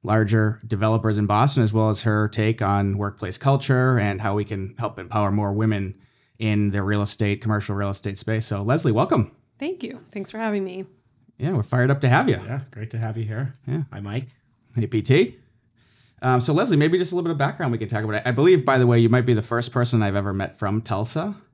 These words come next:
Speaker 1: So, if that's correct, but maybe you can talk to us about how you got to Boston.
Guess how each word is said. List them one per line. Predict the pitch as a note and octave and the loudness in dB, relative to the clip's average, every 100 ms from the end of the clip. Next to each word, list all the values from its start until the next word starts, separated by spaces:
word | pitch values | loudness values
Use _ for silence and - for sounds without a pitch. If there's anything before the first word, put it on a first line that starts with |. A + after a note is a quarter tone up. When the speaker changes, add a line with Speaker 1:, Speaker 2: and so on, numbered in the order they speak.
| _ | _
Speaker 1:
So, | - - G#2 G2 | -8 -2 0 0
if | - | 0
that's | A#2 - | -2 -2
correct, | - A2 A#2+ D3+ | -2 0 0 0
but | A2+ | -2
maybe | G#2+ C#3 | 0 0
you | |
can | B2+ A#2 - | 0 -4 -2
talk | A#2 A#2 | -2 0
to | A#2+ | -2
us | G#2+ | -4
about | A2 A2 | -2 0
how | |
you | A2 | 0
got | A2 G#2+ | 0 -2
to | G2+ | -2
Boston. | A2 C#3+ E2 | -2 -4 -10